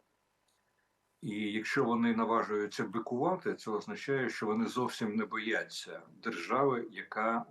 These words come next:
воює. Це дуже погано, що вони не бояться. Це означає, що з ними неналежним чином проводиться робота з цією московською агентурою. А вони б мали би боятися, і є дуже багато,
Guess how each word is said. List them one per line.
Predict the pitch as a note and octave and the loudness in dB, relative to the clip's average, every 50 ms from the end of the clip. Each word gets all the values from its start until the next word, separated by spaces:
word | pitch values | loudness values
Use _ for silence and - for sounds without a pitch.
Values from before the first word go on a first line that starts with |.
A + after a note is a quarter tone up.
| - - | -8 -4
воює. | G#2+ A2 G#2 G2+ F#2 E2 D#2+ D#2 - - _ _ _ _ _ _ _ _ _ _ _ _ _ _ - | -2 -2 -2 -2 -6 -10 -12 -18 -20 -20 _ _ _ _ _ _ _ _ _ _ _ _ _ _ -6
Це | - C#3+ | -4 -2
дуже | C#3 C#3+ C3+ C#3 | 0 0 0 2
погано, | - C3+ G#2+ A#2 G2 F#2 F#2 - | 4 4 6 6 4 4 2 -2
що | - - - G2+ | -2 -2 -2 -2
вони | F2+ F2+ F#2 F#2 | -2 -4 -4 -4
не | F2+ F#2+ | -4 -4
бояться. | F2+ F#2+ G#2+ A#2 C#3+ E3+ E3 D#3+ - - | -2 0 2 4 4 4 4 2 0 -2
Це | G#2+ - - G#2+ | -2 0 0 2
означає, | G2+ - A2 G#2+ G#2+ - - C#3 C3+ C#3 C3 A#2+ A2 | 2 2 2 -2 -2 0 0 2 2 4 4 2 0
що | - - - - A#2 A2+ A2+ A#2 A#2 - - | 0 -2 -4 -2 0 0 0 0 -2 -4 -6
з | - - - G2+ | -12 -10 -4 -2
ними | A2+ B2 B2+ A#2+ A2 A2 A2 G#2 G#2 G#2+ G#2+ - | 0 0 2 2 2 2 2 0 0 -2 -2 -2
неналежним | A2 A#2+ A#2 A#2 A#2 A#2 A#2 A#2 G#2+ A2 G#2+ G2+ F#2+ F#2+ | 0 2 4 4 4 6 4 4 2 2 -2 -6 -6 -6
чином | - - - C#3 C#3 C3+ A#2 G2+ F#2+ | -4 -2 0 0 2 2 0 0 0
проводиться | - A2 G#2 F#2+ A2+ A#2 A2 G#2 G2 - - A2+ A2 | 0 0 0 2 0 0 0 0 -2 -2 -2 0 0
робота | G#2 A2 G#2 F2+ - - - - - - - - | 0 0 0 0 -2 -4 -4 -6 -14 -20 -18 -18
з | - - - | -18 -16 -12
цією | - F2+ E2+ F2 E2+ E2+ E2+ E2+ E2 | -10 -8 -4 -2 0 0 0 0 0
московською | E2+ E2+ - - - F#2+ E2+ - - - - F#2 F#2 F2 | -2 -4 -6 -4 -4 -4 -4 -4 -6 -6 -2 -2 -2 -2
агентурою. | - F#2+ F2+ - - E2+ E2 E2 E2+ E2+ - - _ _ _ _ _ _ _ _ _ _ - - - - - - - - - _ _ _ _ - | -2 -6 -6 -6 -6 -6 -4 -4 -4 -6 -8 -10 _ _ _ _ _ _ _ _ _ _ -20 -20 -18 -16 -16 -16 -18 -20 -20 _ _ _ _ -6
А | - G#2+ G#2+ A2 A2 | 0 4 4 6 6
вони | A2 C3+ D3+ E3+ | 4 4 4 2
б | E3 - | 2 4
мали | B2+ A#2+ A2+ A2 A2 G#2 | 4 6 6 6 4 4
би | G2 A2 G2+ | 2 0 0
боятися, | G#2 A#2 B2 D#3 F#3 F#3 - F3+ - - - D3+ C#3 B2 A#2+ A#2 A2+ A#2 A#2 - | 0 2 2 2 2 2 0 -2 -6 -4 0 2 2 2 2 2 0 0 -2 -4
і | B2 B2 B2+ B2 A#2 | -4 -4 -2 -2 -2
є | G2+ F#2+ G#2+ B2 A2+ - | -2 -2 0 0 0 0
дуже | B2+ C3 A2 A2 A2 | 0 -2 -2 0 0
багато, | F#2 G#2+ G2+ A2 A2+ A2 - - - G2+ G2 F#2 F2+ F2 F2 | 2 2 2 4 2 2 0 0 -2 -2 0 0 0 0 -2